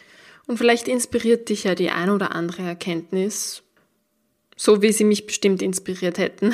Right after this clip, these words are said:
<laughs> wenn ich sie vorher schon gewusst hätte oder irgendwann am Weg meines Minimalismusprozesses gekannt hätte. Nur so funktioniert das Leben nicht. Es ist vorwärts leben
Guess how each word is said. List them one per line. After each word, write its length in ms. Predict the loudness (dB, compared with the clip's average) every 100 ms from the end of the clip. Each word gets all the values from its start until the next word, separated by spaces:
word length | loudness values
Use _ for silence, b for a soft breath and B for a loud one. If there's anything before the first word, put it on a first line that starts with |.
| 0
<laughs> 120 | -4
wenn 280 | 0 2 4
ich 160 | 2 0
sie 120 | -2
vorher 560 | -2 2 4 4 0 -2
schon 300 | -2 -2 0
gewusst 460 | -2 -4 -6 -4
hätte 320 | -4 -2 -2
oder 180 | 0 -2
irgendwann 480 | 0 2 2 0 0
am 160 | 0 2
Weg 240 | 0 2
meines 500 | 0 0 -2 -4 -10 B B B B
Minimalismusprozesses 1500 | 4 6 6 4 2 -2 -4 -12 -8 -4 -2 -4 -6 -6 -8 -10 -14
gekannt 480 | -8 -8 -6 -6 -6
hätte. 320 | -10 -10 -14 -16 _ B B B B B _ _ _
Nur 340 | -4 -2 -2 -4 -6
so 260 | 4 4
funktioniert 640 | 6 4 2 2 2 2 2
das 200 | -2 2
Leben 580 | 2 4 2 0 -2 -8 _ _
nicht. 640 | 0 4 4 2 -6 -18 -18 -4
Es 260 | -4 -2
ist 240 | -2 -2 -8
vorwärts 560 | 0 0 0 -4 -4
leben 500 | 0 2 2 -2 -4